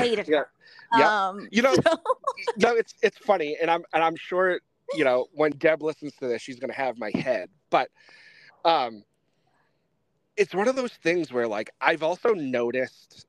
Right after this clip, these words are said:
Speaker 2: a lot, you know, management teams, P R teams, whatever, right? Try to
Speaker 1: Yes.
Speaker 2: make their clients look a lot more, and I, I'm not saying this is what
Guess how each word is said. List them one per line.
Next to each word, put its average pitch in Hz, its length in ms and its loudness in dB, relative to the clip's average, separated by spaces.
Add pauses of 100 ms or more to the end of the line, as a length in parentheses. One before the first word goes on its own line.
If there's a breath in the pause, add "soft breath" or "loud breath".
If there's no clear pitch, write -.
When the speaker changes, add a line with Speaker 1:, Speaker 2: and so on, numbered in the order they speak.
(120)
Speaker 2:
a 131 60 2
lot, 110 540 0 (960)
you 143 120 0
know, 120 260 -2 (140)
management 180 600 0
teams, 175 420 -6 (120)
P 185 220 -6
R 170 180 2
teams, 156 480 -6 (220)
whatever, 127 600 -2
right? 110 240 -2 (460 soft breath)
Try 170 540 2
to 233 120 0
Speaker 1:
Yes. 180 240 2
Speaker 2:
make - 540 -2 (540)
their 156 260 2
clients 135 840 -2 (680 soft breath)
look 175 180 2
a 156 60 4
lot 143 320 2
more, 156 440 2 (420 soft breath)
and 185 80 4
I, 190 100 2 (200)
I'm 190 120 2
not 202 160 2
saying 151 520 0 (540)
this 139 420 -2 (180)
is 127 160 2
what 120 140 2